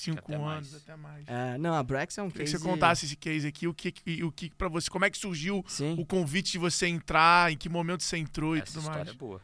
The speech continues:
Speaker 3: É, a história é
Speaker 1: É.
Speaker 3: engraçada. É, cara, acho que tem alguns aprendizados legais nessa história. O primeiro é que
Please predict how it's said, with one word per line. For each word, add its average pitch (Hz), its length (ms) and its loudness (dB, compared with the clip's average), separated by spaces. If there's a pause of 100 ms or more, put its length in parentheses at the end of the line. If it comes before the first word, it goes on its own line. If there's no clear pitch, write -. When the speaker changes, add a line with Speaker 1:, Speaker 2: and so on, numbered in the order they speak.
Speaker 3:
É, 143 160 -4
a 139 40 -2
história 165 240 -4
é - 20 -4
Speaker 1:
É. - 20 -4
Speaker 3:
engraçada. 170 540 -2 (340)
É, 131 400 -4 (280)
cara, 214 200 2
acho - 100 0
que - 20 -20
tem 208 80 0
alguns 190 180 0
aprendizados 180 480 -4
legais 147 320 -4
nessa 135 140 -8
história. 123 500 -6
O 143 80 -14
primeiro 180 480 -4
é 170 80 -4
que 165 400 -6